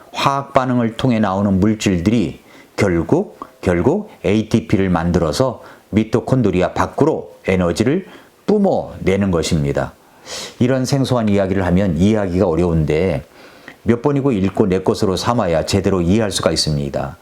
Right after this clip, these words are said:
그러니까 정리하자면 다섯 가지 필수 영양소가 있어야 티씨에이 회로가 제대로 돌기 시작합니다. 티씨에이 회로가. 이 다섯 가지 영양소가 뭐냐면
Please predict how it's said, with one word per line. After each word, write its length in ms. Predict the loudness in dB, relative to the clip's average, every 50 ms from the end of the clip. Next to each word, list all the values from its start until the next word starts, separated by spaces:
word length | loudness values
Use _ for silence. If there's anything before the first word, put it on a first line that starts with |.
| -4
그러니까 360 | -2 0 2 2 2 0 0 0
정리하자면 840 | 0 0 2 2 2 0 0 0 0 0 0 0 0 -2 -6 -8 -12 -16 -20 -20 -20 -20 -20 -20 -10 -4
다섯 340 | -4 -2 0 0 -2 -2 -2
가지 240 | -2 -2 -2 -2 -4 -2
필수 380 | -2 -2 0 0 0 0 2
영양소가 720 | 2 2 2 2 2 2 0 0 0 0 0 0 -2 -2 -2 0
있어야 680 | 0 0 0 0 0 0 2 0 0 0 -2 -4 -8 -12 -18 -20 -20 -20 -20 -20 -12 -4
티씨에이 760 | -2 0 0 0 0 0 0 0 2 2 0 -2 -2 -4 -8 -6 -2 0
회로가 560 | 2 2 2 0 0 -2 -2 -2 -4 -6 -8 -14 -20 -20 -20 _ -4
제대로 500 | 0 0 0 2 2 0 0 0 -2 0
돌기 280 | 0 0 2 2 0
시작합니다. 720 | 0 0 -2 -2 -2 -2 -2 0 0 0 0 -2 -4 -4 -10 -16 -20 -20 _ _ _ _ _ _
티씨에이 340 | -2 -2 0 2 2 2 2
회로가. 340 | 0 0 0 -2 -2 -4 -6 -12 -18 -20 -10 -2 0
이 180 | 0 0 0 0
다섯 260 | -2 0 0 0 -2
가지 280 | -2 -2 0 0 0
영양소가 480 | 2 2 2 2 0 0 0 0 0 0
뭐냐면 600 | 0 0 0 0 0 0 2 0 0 -2 -4